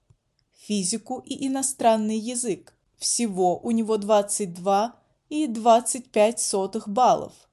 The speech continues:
Он попал в топ одиннадцати процентов среди всех вас, а потому ему соответствует ранг Б. Этот расчет правильный.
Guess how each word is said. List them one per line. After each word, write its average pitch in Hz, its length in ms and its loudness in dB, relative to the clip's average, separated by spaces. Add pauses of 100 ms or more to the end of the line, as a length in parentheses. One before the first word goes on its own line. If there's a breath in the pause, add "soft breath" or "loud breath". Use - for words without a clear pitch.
(320)
Он 311 180 2
попал 277 380 2
в - 100 -16
топ 226 240 -4
одиннадцати 196 640 -2
процентов 240 680 -2
среди 233 320 -4
всех 233 340 -4
вас, 220 400 2
а 208 100 -4
потому 208 460 0
ему 247 280 -4
соответствует 220 840 -4
ранг 196 380 0
Б. 190 440 0 (800)
Этот 311 400 4
расчет 269 540 0
правильный. 165 720 0